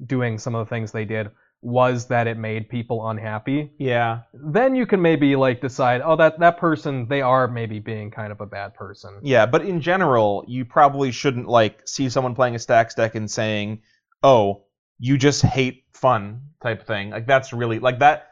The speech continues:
Speaker 2: or, and you're, like, a bad person. Like, that is, like, that's gonna, like, hurt players, I think, at, like, an emotional level, and they're not gonna wanna play with you ever again.
Speaker 1: Yeah, or, like, me playing the deck, the Purphoros deck, and, like, trying to knock this guy out, and I think one of the things he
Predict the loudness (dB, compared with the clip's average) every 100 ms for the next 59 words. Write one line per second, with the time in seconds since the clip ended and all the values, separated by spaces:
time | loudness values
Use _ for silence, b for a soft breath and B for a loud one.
0 | b -10 2 2 2 0 0 0 0 2
1 | 2 0 -4 -6 -8 -10 0 4 4 2
2 | -6 -8 -4 -4 2 0 0 -2 2 2
3 | 0 _ _ _ _ -10 -4 -4 -6 _
4 | 0 0 -2 -6 -8 -10 -8 -10 -12 _
5 | -4 -2 -4 -6 -6 -6 -6 -8 -6 -6
6 | -4 -2 -2 -4 -8 -6 -6 -6 -8 -10
7 | -12 -10 -12 -12 -20 _ _ _ _ 2
8 | 4 6 4 4 4 2 0 -12 -12 -8
9 | -6 -2 -2 -2 -4 -4 0 0 0 -8
10 | -8 -2 -2 0 0 0 -2 -2 -4 -6
11 | -4 -4 -2 -2 -2 -2 -4 -4 -6 -2
12 | 0 2 0 -2 -12 -12 -10 -10 -6 -6
13 | -4 -4 -4 -6 -8 -6 -6 -6 -8